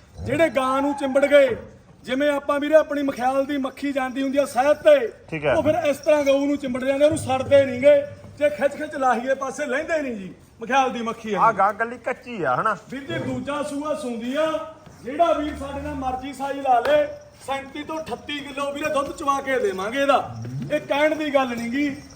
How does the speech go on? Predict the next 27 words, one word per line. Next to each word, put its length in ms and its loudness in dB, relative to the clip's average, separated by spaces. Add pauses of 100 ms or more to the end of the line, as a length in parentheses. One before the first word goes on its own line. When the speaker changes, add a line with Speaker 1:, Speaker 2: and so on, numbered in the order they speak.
(220)
Speaker 1:
ਬਾਕੀ 300 -2
ਵੀਰੇ, 360 4
ਸੀਨੀਵਾਲ 520 -2
ਕਲਾਂ 180 0
ਡੇਅਰੀ 240 2
ਫਾਰਮ 300 4
ਆ 80 4
ਜਿਹੜਾ, 500 4 (300)
ਇਹ 60 -6
ਗਾਈਆਂ 380 2
ਦਾ 60 -2
ਬਿਊਟੀ 440 4
ਪਾਰਲਰ 360 0
ਨਹੀਂ 160 -4
ਹੈਗਾ 280 -2
ਗਾ, 420 0 (300)
ਇਹ 40 -8
ਗਊਆਂ 420 -6
ਦਾ 140 4
ਫਾਰਮ 560 -4
ਆ 100 -6
ਵੀਰੇ। 380 0 (380)
ਇੱਥੇ 320 -12
ਗਊਆਂ 340 -6
ਦੇ 80 0
ਵੈਦ 460 -2
ਨੇ, 340 -4